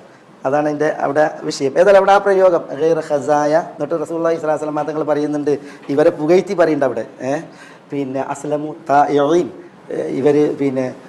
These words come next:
ഒ-, ഒരു യുദ്ധമോ ബലപ്രയോഗമോ ഇല്ലാതെ ഇസ്ലാമിലേക്ക്, ഏ, വി-, വിധേയരായി വന്നവരാണെന്നൊക്കെ പറഞ്ഞിട്ട് അവരെ പുകഴ്ത്തി പറയണൊക്കെ ഹദീസിൽ കാണാൻ സാധിക്കും. അതിൻ്റെ, അതിൻ്റെ ഒരു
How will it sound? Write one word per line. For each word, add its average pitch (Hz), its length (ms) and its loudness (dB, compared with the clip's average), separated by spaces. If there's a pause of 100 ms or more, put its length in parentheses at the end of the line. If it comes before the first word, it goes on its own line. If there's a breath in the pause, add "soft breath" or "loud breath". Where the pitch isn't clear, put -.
(120)
ഒ-, 139 200 0 (220)
ഒരു 147 300 2
യുദ്ധമോ 147 520 0
ബലപ്രയോഗമോ 151 800 0
ഇല്ലാതെ 147 380 2
ഇസ്ലാമിലേക്ക്, 151 800 2 (100)
ഏ, 135 200 -2 (420 loud breath)
വി-, 139 180 -8
വിധേയരായി 165 600 6
വന്നവരാണെന്നൊക്കെ 156 640 2
പറഞ്ഞിട്ട് 151 200 0
അവരെ 151 160 2
പുകഴ്ത്തി 165 380 0
പറയണൊക്കെ 156 400 0
ഹദീസിൽ 139 420 -4
കാണാൻ 120 180 -4
സാധിക്കും. 113 260 -8
അതിൻ്റെ, 135 160 -6 (220)
അതിൻ്റെ 147 300 2
ഒരു 175 220 -4